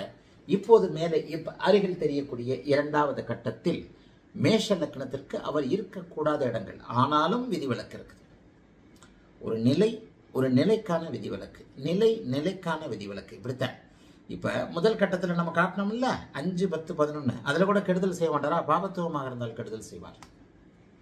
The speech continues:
எங்கிருந்தாலும், எந்த கிரகங்களும் பாபத்துவமாக இருந்தால் கெடுதல் செய்யும். பாபத்துவம் என்பது என்ன? இங்கே அவர் லக்னாதிபதி என்கின்ற செவ்வாயோட சேரக்கூடாது. ஏன்னா, இங்கே லக்னாதிபதி அட்டமாதிபதியும் கூட,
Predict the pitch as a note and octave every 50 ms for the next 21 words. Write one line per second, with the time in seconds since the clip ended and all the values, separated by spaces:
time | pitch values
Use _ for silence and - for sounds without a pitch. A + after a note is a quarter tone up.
0 | - - - - - A#2+ D3+ F#3+ G#3 A3 A#3 A#3 A3 G#3+ G#3 G#3+ G#3+ A3 A#3+ B3+
1 | B3+ - D#3+ F3+ G#3 A3+ A3 F#3 F3+ F3+ E3+ F3 F3 F3 F#3+ A3 A3 F3 F3 F3
2 | F3 F3 E3+ - E3+ D#3 C#3+ C#3 C3 B2 B2 B2 B2 B2 A#2+ A#2+ - A2 G#2 G#2
3 | G2+ F#2+ - - G2 F#2+ F#2 - C3+ D#3 E3+ F3+ F3 E3+ F3 D#3+ C#3+ C#3 C3 B2+
4 | B2+ A#2+ A2+ A2 G#2+ G#2 F#2+ - - - - - - - - - C#3 D#3 E3+ E3+
5 | F3 E3 D3+ C#3 A#2+ A#2+ B2 B2 D3 E3 F3 E3+ E3+ D#3+ D#3 D3 C#3+ C#3 C#3 C3+
6 | C3+ B2+ B2+ B2 - C#3+ C#3+ D3+ D#3 D3+ C3 B2 - - F#2 - - - - -
7 | - - - _ - - - - - - - A#2+ C#3+ D3+ D#3 D3+ D3 C#3 C3+ B2
8 | B2 - D#3+ E3 D#3+ D3+ D3+ D#3+ F3+ E3+ D#3+ E3+ F3+ F#3 F3+ F3 E3 D#3+ D#3 D3
9 | C#3+ C3+ B2 - A#2 G2